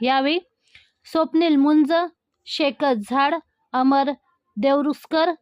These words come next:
नंदकुमार झगडे आणि ठाणे सरचिटणीस रवींद्र पालव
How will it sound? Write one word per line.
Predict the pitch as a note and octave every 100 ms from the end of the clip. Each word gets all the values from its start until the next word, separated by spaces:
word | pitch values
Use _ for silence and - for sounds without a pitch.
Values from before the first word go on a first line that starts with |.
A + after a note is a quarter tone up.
| _ _ _
नंदकुमार | B3+ D4 D#4 D4+ D4 D4+
झगडे | B3 C4+ B3+ D4 E4+ - _ -
आणि | C4 C#4+
ठाणे | C#4+ C4+ D4 D4+ D4
सरचिटणीस | - D4+ D4 E4+ C4+ E4+ B3+ C#4
रवींद्र | C4+ C4+ C#4 C4+ C#4 C4+ A3+ _ _ _ _ D4
पालव | D4+ E4+ C4+